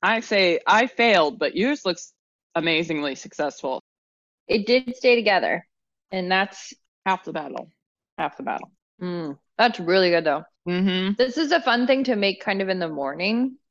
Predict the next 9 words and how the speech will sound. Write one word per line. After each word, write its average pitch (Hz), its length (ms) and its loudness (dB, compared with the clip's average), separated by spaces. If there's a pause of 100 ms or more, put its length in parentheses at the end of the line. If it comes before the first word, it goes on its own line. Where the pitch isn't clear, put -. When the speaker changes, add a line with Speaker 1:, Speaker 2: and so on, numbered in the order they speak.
(360)
Speaker 2:
and 185 100 0
then 185 140 2
have 170 560 2 (280)
to 190 100 0
munch 165 340 0
on 143 300 2
throughout 151 380 2
the 139 100 -4
day, 135 420 -4